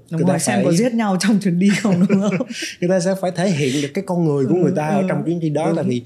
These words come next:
Speaker 2: nó có nhiều cái mà gây sốc. Thí dụ như, à, mình sẽ quan sát được, à, khi mà trải chuyến bay thì người
Speaker 1: Ừ.
Speaker 2: kia là một cái mini version của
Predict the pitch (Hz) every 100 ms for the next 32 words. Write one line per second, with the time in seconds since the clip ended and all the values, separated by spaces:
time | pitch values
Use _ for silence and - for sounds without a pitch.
0 | - - _ _ _ _ _ 170 180 240
1 | 214 135 120 156 180 202 143 151 226 226
2 | 190 143 160 160 156 156 151 151 139 120
3 | 120 120 123 - 185 196 190 233 156 135
4 | 135 143 147 147 147 151 - _ - 156
5 | 131 123 151 220 196 165 147 120 131 139
6 | 127 143 165 160 156 - _ _ - 156
7 | 131 151 220 220 214 190 190 202 202 202
8 | 185 180 165 135 127 - 104 147 185